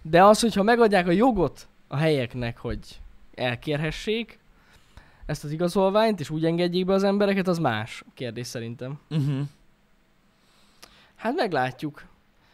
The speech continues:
Speaker 1: Az biztos, hogy kicsit fel fogja borítani a rendet ez a dolog,
Speaker 2: Mhm.
Speaker 1: meg főleg a vírustagadók most, ú, biztos rosszul érzik magukat.
Speaker 2: Igen.
Speaker 1: Hát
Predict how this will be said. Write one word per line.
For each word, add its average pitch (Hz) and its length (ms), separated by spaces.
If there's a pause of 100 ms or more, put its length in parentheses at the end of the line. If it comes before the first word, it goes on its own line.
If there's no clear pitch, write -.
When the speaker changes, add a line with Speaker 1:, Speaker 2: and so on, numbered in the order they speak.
(160)
Speaker 1:
Az 185 120
biztos, 240 300
hogy 208 80
kicsit 180 280
fel 170 200
fogja 147 220
borítani 143 480
a 139 280
rendet 147 560
ez 143 160
a 147 60
dolog, 196 440 (220)
Speaker 2:
Mhm. 165 280 (160)
Speaker 1:
meg 156 160
főleg 170 320
a 151 60
vírustagadók 139 760
most, 135 280
ú, 139 300 (800)
biztos 127 320
rosszul 123 260
érzik 120 260
magukat. 123 460 (1900)
Speaker 2:
Igen. 226 300 (520)
Speaker 1:
Hát 190 200